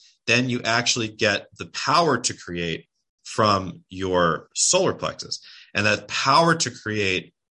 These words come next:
is what energetically can really draw in more financial abundance. And that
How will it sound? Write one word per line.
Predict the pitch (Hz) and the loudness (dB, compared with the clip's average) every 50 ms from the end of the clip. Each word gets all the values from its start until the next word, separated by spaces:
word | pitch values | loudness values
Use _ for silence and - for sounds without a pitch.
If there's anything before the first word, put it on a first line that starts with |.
| _ _ | _ _
is | 101 101 95 95 101 | -4 -2 -2 -2 -4
what | 98 104 101 98 95 - - - _ _ _ _ | -2 0 2 2 0 0 -6 -14 _ _ _ _
energetically | 107 104 98 98 92 110 113 120 135 135 131 107 92 87 | -4 -2 -2 -2 -2 0 2 2 2 2 0 -4 -6 -6
can | - - 101 92 87 87 87 87 | -6 -6 -6 -6 -6 -8 -10 -6
really | 90 98 98 95 92 | -4 -2 0 0 0
draw | 85 - 98 92 92 92 | 0 0 2 2 2 2
in | 87 87 87 87 | 2 0 -2 -4
more | 87 87 87 85 | -4 -4 -4 -4
financial | - - 87 95 113 139 - - 90 | -2 -4 -2 -2 -2 -4 -2 -4 -4
abundance. | 82 80 76 76 80 80 82 85 - - - - - - - - _ _ _ - | -6 -6 -8 -10 -10 -8 -6 -6 -6 -6 -8 -14 -20 -20 -20 -20 _ _ _ 0
And | 110 110 107 104 101 95 - - - 92 | 2 2 2 2 0 -2 -8 -14 -10 -4
that | 98 107 104 101 98 92 - - | 0 2 2 2 2 0 -4 -8